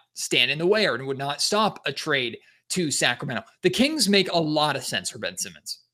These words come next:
in terms of his fit with the roster, him not having to be a primary scorer and in that primary star role like he has to be in Philadelphia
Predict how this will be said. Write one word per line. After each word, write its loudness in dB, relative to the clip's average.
in 2
terms 4
of 4
his 2
fit 2
with -4
the 0
roster, 0
him 0
not 2
having -2
to -4
be -2
a 0
primary 0
scorer 0
and -6
in -10
that 0
primary 0
star 0
role 0
like 2
he -2
has 0
to -6
be -2
in -8
Philadelphia 0